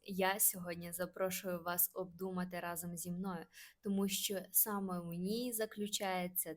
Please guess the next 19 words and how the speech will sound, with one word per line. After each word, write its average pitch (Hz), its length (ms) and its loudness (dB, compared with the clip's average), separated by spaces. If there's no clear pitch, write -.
те, 220 280 -2
про 143 120 -8
що - 200 -2
я 233 120 -2
сьогодні 165 440 -2
буду 156 240 -6
говорити. 151 540 -12
Коли 208 240 6
ми 220 120 4
народжуємось, 208 840 4
ми 262 100 0
народжуємось 208 840 0
чистими. 160 720 2
У 247 40 2
нас 311 200 10
ще 302 380 6
немає 254 520 2
ніяких 233 680 -4
ідей, 180 520 2